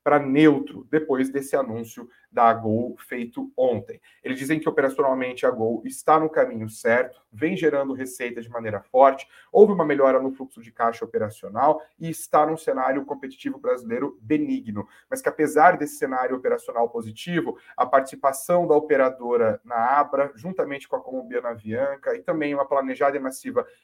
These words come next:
emissão de bônus, parecem medidas drásticas que criam desafios importantes para os acionistas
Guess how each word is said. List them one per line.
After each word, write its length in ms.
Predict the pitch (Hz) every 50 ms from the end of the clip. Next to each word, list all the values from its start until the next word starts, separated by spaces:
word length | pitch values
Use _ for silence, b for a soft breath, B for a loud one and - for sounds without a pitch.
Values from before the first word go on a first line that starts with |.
| b -
emissão 580 | 175 196 190 175 156 151 - - 143 131 131
de 140 | 131 - 185
bônus, 500 | 139 - 127 135 135 139 139 139 147 143 b b b b b
parecem 360 | - 139 139 143 143 - 151
medidas 360 | 135 135 135 135 143 143 143
drásticas 560 | - - 120 123 123 123 - - - - -
que 100 | - -
criam 300 | _ _ - 139 135 135
desafios 640 | 131 120 113 113 113 104 - - 160 165 151 135 160
importantes 580 | 180 175 - 160 160 - 139 123 127 127 -
para 240 | - _ 135 135 135
os 80 | 135 131
acionistas 680 | 135 135 - - 147 123 113 110 110 - 120 117 113